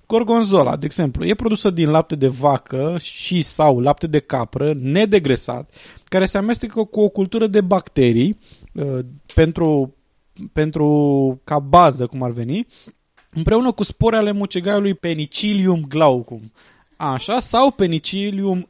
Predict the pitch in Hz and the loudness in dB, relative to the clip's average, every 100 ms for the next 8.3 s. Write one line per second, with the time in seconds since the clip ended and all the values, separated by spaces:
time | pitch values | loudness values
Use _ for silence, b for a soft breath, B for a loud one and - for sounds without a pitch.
0 | - 160 170 170 - - 160 127 - - | -4 0 2 0 -4 0 2 2 0 -16
1 | 120 _ _ b b b b b - 151 | -20 _ _ b b b b b -10 -4
2 | 147 147 139 - - - 143 208 247 214 | 0 0 0 -6 -20 -8 -4 -2 -2 -2
3 | 214 196 175 156 180 175 175 156 135 143 | -2 0 0 2 2 4 2 2 0 4
4 | 135 123 139 156 151 - 143 139 139 - | 6 4 2 -4 -6 -4 -4 0 -2 -2
5 | 135 139 170 175 190 196 196 - 196 - | -2 0 0 -2 -2 -2 -4 -2 -2 0
6 | 185 220 220 202 180 175 - 147 143 185 | -4 -4 0 2 2 0 0 2 2 2
7 | - 190 190 185 180 175 185 165 - 160 | -2 -2 -2 0 2 2 2 0 2 4
8 | 151 104 - | 4 0 -4